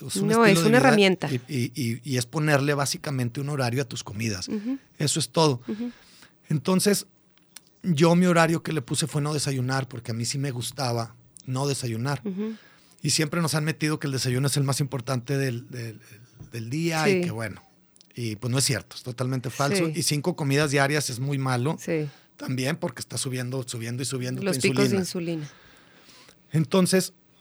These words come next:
Speaker 1: pues yo me comía la fruta en la mañana y ahorita ya no me la como.
Speaker 2: Ujú.
Speaker 1: Pero para, para balancear mis nutrientes, yo lo que hago,
Speaker 2: Ujú.
Speaker 1: ¿sí? Para balancear mis nutrientes, yo lo que hago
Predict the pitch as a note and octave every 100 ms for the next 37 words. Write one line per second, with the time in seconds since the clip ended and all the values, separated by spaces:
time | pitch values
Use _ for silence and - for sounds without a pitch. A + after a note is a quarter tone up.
0 | _ - C#3+ E3 F3+ D3 D#3+ D3+ C3 C#3
1 | B2+ B2 F3+ B2+ A2 A2 B2+ B2 B2 B2
2 | B2 C#3+ G2+ G#3+ - B3+ - _ - _
3 | _ _ - F#3+ F#3 F#3 - _ _ _
4 | - D#3+ D3 D3 _ _ _ _ _ -
5 | - E3 D#3+ D#3+ D#3 D3 F3+ G#3 G3 D#3+
6 | F3+ E3+ E3 E3+ F3+ - _ _ - _
7 | _ - C#3 D#3 F3 F3+ F3 D#3+ C#3+ E3+
8 | _ _ _ _ _ _ _ _ _ _
9 | _ _ _ _ - G#3 G3 F#3+ - C3+
10 | D#3 - _ _ _ - D3 C#3 D3+ C#3+
11 | D#3+ F3 F3 D3+ D3 C#3 A#2+ C#3+ D#3+ D#3+
12 | D3 C#3+ F3+